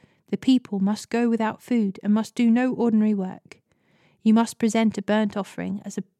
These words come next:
pleasing aroma to the Lord. It will consist of one young bull, one ram, and seven one-year-old male lambs, all with no defects. These offerings must be accompanied by the prescribed grain offerings of choice flour moistened with olive oil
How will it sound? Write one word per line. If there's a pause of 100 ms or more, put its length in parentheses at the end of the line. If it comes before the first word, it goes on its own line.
(140)
pleasing
aroma
to
the
Lord. (360)
It
will
consist
of
one
young
bull,
one
ram,
and
seven
one-year-old
male
lambs, (100)
all
with
no
defects. (600)
These
offerings
must
be
accompanied
by
the
prescribed
grain
offerings
of
choice
flour
moistened
with
olive
oil